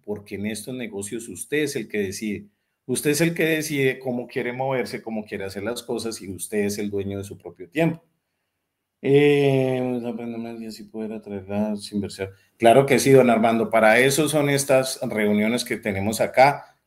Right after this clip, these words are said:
todos los miércoles en entrenamiento en temas de duplicación para que puedan aprender y expandir su negocio y poder seguir creciendo.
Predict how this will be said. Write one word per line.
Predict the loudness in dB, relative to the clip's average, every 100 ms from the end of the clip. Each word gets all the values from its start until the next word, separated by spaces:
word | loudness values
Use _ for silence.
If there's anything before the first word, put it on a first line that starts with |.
| _
todos | 4 6
los | 6
miércoles | 4 2 0 0 -2 -2
en | -2
entrenamiento | -2 -4 -2 -2 0 -2 -6
en | -8
temas | -6 -6 -4
de | -4
duplicación | -4 -6 -4 -4 -4 -4
para | -2 -4
que | -6
puedan | -10 -4 -2
aprender | -4 -4 -6 -2 -4 -4 _ _ _
y | 0 2
expandir | 0 -6 -4 -2 0 2 2 0 -2 _ _
su | 0
negocio | 2 2 2 2 2 -2 -2
y | -6
poder | -6 -6 -4
seguir | -4 -6 -6
creciendo. | -6 -6 -4 -8 -10